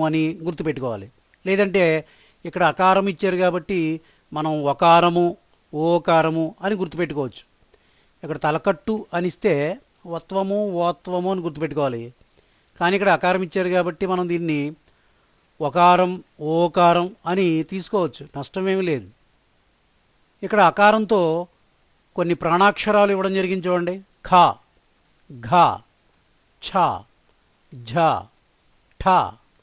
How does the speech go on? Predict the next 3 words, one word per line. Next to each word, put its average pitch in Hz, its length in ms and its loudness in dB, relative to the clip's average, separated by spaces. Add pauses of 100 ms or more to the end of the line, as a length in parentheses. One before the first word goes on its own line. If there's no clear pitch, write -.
(580)
ఢ, - 20 -10 (1200)
థ, 147 320 0 (880)
ధ, - 20 -8